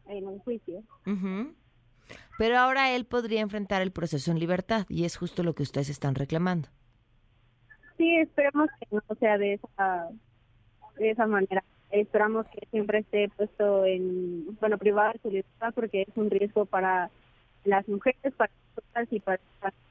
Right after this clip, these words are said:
Speaker 2: Después de haber iniciado este proceso legal en su contra, ¿han ustedes tenido contacto con él, eh, Carmen?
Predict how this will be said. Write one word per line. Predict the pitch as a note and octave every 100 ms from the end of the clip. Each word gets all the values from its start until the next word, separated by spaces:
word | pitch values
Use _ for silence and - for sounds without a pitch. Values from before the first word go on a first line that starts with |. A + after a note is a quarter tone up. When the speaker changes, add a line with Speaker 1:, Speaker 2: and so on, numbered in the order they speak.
| _ _ _ - - - - _ -
Speaker 2:
Después | F#3 B3+ - D#4+ C#4
de | E4 E4 D#4
haber | C#4 A#3 B3
iniciado | C4+ B3 - B3 A#3 G#3+ A3+ A3+ -
este | F#3 F#3+ - G#3+ G#3+
proceso | G#3 E3+ F3+ F3+ -
legal | F#3+ F#3 E3+ E3+
en |
su | E3 D#3+
contra, | - E3+ E3+ E3 -
¿han | A3
ustedes | B3+ - A3 -
tenido | F#3+ F#3
contacto | G3 E3+ E3 - F3
con | - D#3
él, | D3+ D#3 D#3+ D3+
eh, | A#2 D3+ D3
Carmen? | D#3 D3+ E3+ F3+ B2+ F2 G2